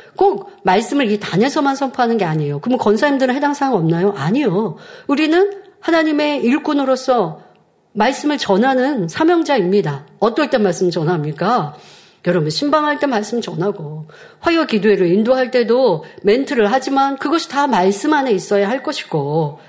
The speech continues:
또 이방인들을 대화하고 전도할 때는요, 이 또한도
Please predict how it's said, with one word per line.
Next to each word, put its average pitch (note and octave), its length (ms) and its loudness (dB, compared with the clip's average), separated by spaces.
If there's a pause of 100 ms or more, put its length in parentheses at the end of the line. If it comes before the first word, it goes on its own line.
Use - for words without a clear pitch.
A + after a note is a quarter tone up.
(280)
또 - 360 0 (120)
이방인들을 D4 640 2
대화하고 A3+ 340 0
전도할 G#3+ 500 2
때는요, E3 500 0 (220)
이 A3+ 180 -2
또한도 F#3 640 0